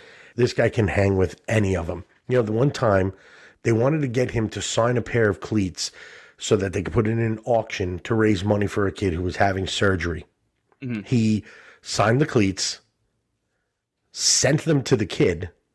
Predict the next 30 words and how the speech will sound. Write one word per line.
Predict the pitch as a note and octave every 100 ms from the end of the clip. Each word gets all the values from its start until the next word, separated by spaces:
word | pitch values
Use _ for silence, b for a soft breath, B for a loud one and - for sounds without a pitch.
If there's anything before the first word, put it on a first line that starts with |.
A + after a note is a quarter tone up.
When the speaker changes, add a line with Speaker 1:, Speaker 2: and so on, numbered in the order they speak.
| _ _ _ _ -
Speaker 1:
and | A2 G#2 G#2 G#2 G#2 G#2
then | G2+ G2+ F#2+
paid | - - A2 F#2+
for |
the | G2+
kid's | G#2 G2+
whole | G2 F#2
entire | F2+ F2
fucking | E2 E2 E2+
surgery. | - E2+ D#2 F2+ _ b b _ _ _ _ _ -
Speaker 2:
That's | G3
awesome. | A#2 F#2 A2+
Speaker 1:
Himself. | G#2+ G#2+ E2 - B B B B
Paid | B2+ C3
for | C3
it | A2+
himself. | G#2+ - -
Never | D3 C#3
met | C#3+
the | -
kid, | - E2+ - _ _ _ _ _ _ _ _ _
which | - A2+
I | A2+
thought | - A2
was | G#2+ G2
awesome. | F#2 - F2+ B B
And | - C3+ -
by | B2 D#3
the | D#3
way, | D3+ C3+ G2